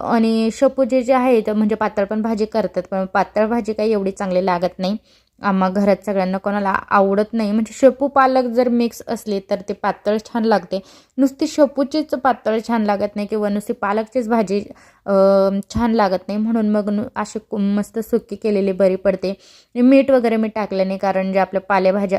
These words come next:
असतात, त्यांच्यात मीठ नंतरच टाकलेलं बरं, कारण म-, पालेभाज्या ज्या असतात, त्या सुरुवातीला खूप असे कढई भरून दिसतात आणि मग ते शिजल्यानंतर एवढीशी होते, भाजी खारट होऊ शकते, म्हणून नंतरच शिजल्यानंतर मग आपल्याला अंदाज पण येतो की किती मीठ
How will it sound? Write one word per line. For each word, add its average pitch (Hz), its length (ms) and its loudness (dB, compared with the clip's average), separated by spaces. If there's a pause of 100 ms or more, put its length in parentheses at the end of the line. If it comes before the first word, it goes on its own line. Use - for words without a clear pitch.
असतात, 180 300 -4 (360)
त्यांच्यात 233 400 0
मीठ 226 280 0
नंतरच 208 560 0
टाकलेलं 190 420 2
बरं, 190 220 4
कारण 220 360 0
म-, 233 160 0 (380)
पालेभाज्या 240 520 2
ज्या 240 200 2
असतात, 220 280 -2 (100)
त्या 226 220 2
सुरुवातीला 226 460 -2 (100)
खूप 269 300 -2
असे 240 180 -2 (100)
कढई 220 220 2
भरून 214 340 0
दिसतात 214 360 -2
आणि 202 100 -4
मग 196 120 -2
ते 214 80 -6
शिजल्यानंतर 202 540 -4
एवढीशी 220 480 -2
होते, 202 280 0 (300)
भाजी 214 320 0
खारट 214 360 0
होऊ 220 100 0
शकते, 202 300 -4
म्हणून 208 260 0
नंतरच 196 640 -2
शिजल्यानंतर 202 640 -2
मग 190 80 -4
आपल्याला 190 380 -2
अंदाज 185 260 0
पण 214 260 -6
येतो 190 200 -2
की 180 120 -10
किती 202 280 -8
मीठ 233 180 0